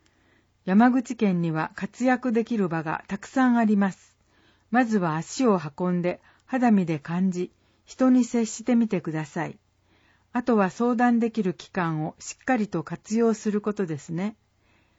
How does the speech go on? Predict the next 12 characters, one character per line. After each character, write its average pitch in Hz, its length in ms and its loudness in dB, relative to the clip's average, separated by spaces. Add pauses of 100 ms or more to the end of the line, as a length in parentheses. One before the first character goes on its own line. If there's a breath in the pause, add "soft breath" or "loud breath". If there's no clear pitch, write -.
(280)
充 240 260 2
実 233 340 -2
し - 60 -8
た 214 180 0
行 214 200 4
政 233 340 2
の 226 140 4
フ 220 120 0
ォ - 40 4
ロ 175 160 2
ー 160 40 -2
に 151 220 -6